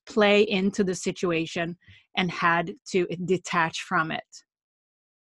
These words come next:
Through those experiences, I was given an opportunity to reflect on how my own ego plays out. By witnessing others with their ego in full force taught me how I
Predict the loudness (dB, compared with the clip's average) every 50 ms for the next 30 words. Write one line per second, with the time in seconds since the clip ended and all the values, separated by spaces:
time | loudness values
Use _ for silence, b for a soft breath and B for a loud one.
0 | _ _ b b b b b b b 2 6 8 8 8 8 8 8 8 6 6
1 | 4 2 -4 -4 -6 -2 0 0 0 0 0 -4 -4 -6 -6 -6 -6 -6 -6 -2
2 | 2 4 6 6 6 6 4 2 2 2 2 2 2 2 0 0 0 0 0 0
3 | 0 -2 -2 -2 -4 0 2 4 4 6 6 4 2 2 0 -4 -6 _ B B
4 | B B B B 4 6 6 6 4 4 2 2 4 4 4 0 -2 0 0 0
5 | 0 0 0 2 2 4 4 2 2 2 4 4 6 6 4 2 -2 0 2 2
6 | 2 2 0 -2 -4 -4 -6 -6 -4 -4 -4 -6 -8 -8 -6 -6 -4 -6 -6 -10
7 | _ _ _ _ _ _ _ _ _ _ _ _ _ _ _ _ _ _ _ _
8 | _ _ _ _ _ _ _ _ B B B B B B B B B 2 4 6
9 | 8 8 6 6 6 4 4 4 4 4 4 4 4 4 4 4 4 4 4 4
10 | 4 4 4 2 0 0 -2 -4 -2 -2 0 4 4 4 4 4 2 4 6 6
11 | 6 6 6 4 4 4 6 4 4 4 2 2 4 4 4 4 2 2 4 4
12 | 6 6 4 2 0 -6 -10 -12 -14 b b b b b -4 2 6 6 6 6
13 | 4 2 2 2 2 0 -2 -4 -8 b b b b b 0 2 4 6 6 6
14 | 6 4 2